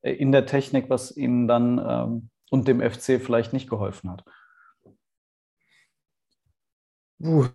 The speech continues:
Speaker 2: also mit, also Stärken ist recht schwierig, muss ich echt gestehen, weil ich finde echt, dass der Timo Horn in den letzten zwei, drei Saisons, ähm, also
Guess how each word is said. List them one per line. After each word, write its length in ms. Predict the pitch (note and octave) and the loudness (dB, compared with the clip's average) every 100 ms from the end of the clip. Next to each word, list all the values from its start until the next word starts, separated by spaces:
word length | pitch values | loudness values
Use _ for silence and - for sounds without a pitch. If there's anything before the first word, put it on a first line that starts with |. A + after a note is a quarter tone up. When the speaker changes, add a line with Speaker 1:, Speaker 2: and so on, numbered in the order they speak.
| _ - | _ -4
Speaker 2:
also 180 | C#3+ C#3 | 0 2
mit, 160 | C3+ | 2
also 200 | - D3 | 0 -2
Stärken 400 | C#3+ - D#3 E3+ | -2 4 4 4
ist 180 | E3 - | 0 0
recht 280 | D#3 D#3 - | -2 -4 -8
schwierig, 560 | - - C#3+ C#3+ D#3 D3 | -8 -6 -2 2 2 4
muss 160 | C#3 | 4
ich 60 | C3 | 4
echt 160 | C#3 - | -2 -2
gestehen, 300 | - C#3 C3+ | -4 0 2
weil 80 | |
ich 80 | B2+ | 2
finde 180 | - C#3 | 2 2
echt, 220 | D3+ - | 0 -2
dass 180 | C#3 - | -6 -6
der 140 | - | -8
Timo 240 | - - C3+ | -6 -2 0
Horn 100 | C#3 | 0
in 80 | C3+ | 0
den 20 | |
letzten 680 | C3+ - C#3+ C3+ C3+ B2+ _ | -2 -2 -2 -2 -2 -8 _
zwei, 240 | - - C#3+ | -12 0 2
drei 260 | D3 C3+ | 4 2
Saisons, 840 | C3+ C3 C#3 D3+ D#3 D#3 - - _ | 2 4 4 4 2 -2 -10 -14 _
ähm, 500 | C3 C3+ C3 B2 B2+ _ _ _ _ _ _ _ _ _ _ _ _ _ _ _ F#3+ D#3+ | 2 4 4 2 -6 _ _ _ _ _ _ _ _ _ _ _ _ _ _ _ -18 -14
also 480 | C3 B2+ - - | -6 -4 -6 -10